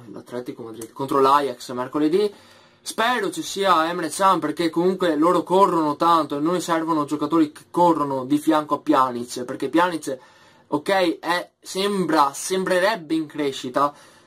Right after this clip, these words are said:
ma ha bisogno di fianco due giocatori che soprattutto abbiano tanta corsa,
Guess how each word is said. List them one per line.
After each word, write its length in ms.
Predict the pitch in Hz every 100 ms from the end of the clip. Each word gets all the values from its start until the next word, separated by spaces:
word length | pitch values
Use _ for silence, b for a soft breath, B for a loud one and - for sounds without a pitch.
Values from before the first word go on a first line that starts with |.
| b
ma 360 | 147 170 170 - _
ha 220 | - 170 156
bisogno 800 | 160 160 175 170 175 180 175 _ _ _ _ _ - -
di 120 | 147
fianco 520 | 147 160 160 165 170 -
due 220 | - 156
giocatori 440 | 165 175 170 180 185
che 260 | 180 147 - b
soprattutto 720 | - 160 156 156 185 190 185 185 b b b _ -
abbiano 480 | 165 170 151 143
tanta 380 | 135 190 196 180
corsa, 680 | - 196 208 - 220 226